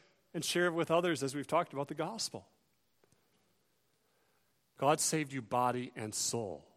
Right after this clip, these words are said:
Genesis says God is talking about your body, not a chosen gender identity. God made man in his image. Male and female, he created them in the image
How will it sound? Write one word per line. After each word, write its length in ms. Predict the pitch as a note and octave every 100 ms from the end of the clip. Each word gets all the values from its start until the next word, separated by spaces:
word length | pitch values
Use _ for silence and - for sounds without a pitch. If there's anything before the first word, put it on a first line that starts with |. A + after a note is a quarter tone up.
| _ _ _ -
Genesis 500 | C#3 D3+ D#3+ - B2+
says 460 | - B2+ A#2+ - - - _ _ _ _ _ _ _ _ _ _ _ _ _
God 320 | - C3+ C3+ A#2+ - _
is 120 | C#3+ -
talking 240 | D3+ B2+
about 120 | B2+
your 120 | A#2+
body, 540 | A2+ F#2+ A#2+ C3+ A2+ G#2
not 220 | A2+ D3
a 60 | E3
chosen 600 | - - D3+ C#3+ C#3+ A2+
gender 480 | G#2+ C3 C#3+ A#2+ A#2
identity. 640 | F#2+ - F2 D#2+ D2 D#2 _ _ _ _ _ _ _ _
God 320 | - C3+ D#3 C#3+
made 280 | D3 B2+
man 380 | A#2+ B2+ C#3+ C#3
in 120 | C3+
his 280 | G#2+ A#2+ - -
image. 580 | C#3+ D3 F#2 - - - - - _ _ _ - _ _
Male 500 | - B2 C#3 E3+ F3+
and 180 | F3 C3+
female, 720 | - - D#3+ F#3+ A2 D#2 D2 - _ _ _ -
he 140 | C3+
created 500 | - D3 D3 D#3 C3
them 260 | B2+ B2+ C#3+
in 80 |
the 160 | C3+ D3 -
image 640 | E3+ F3 C3+ A2+ - -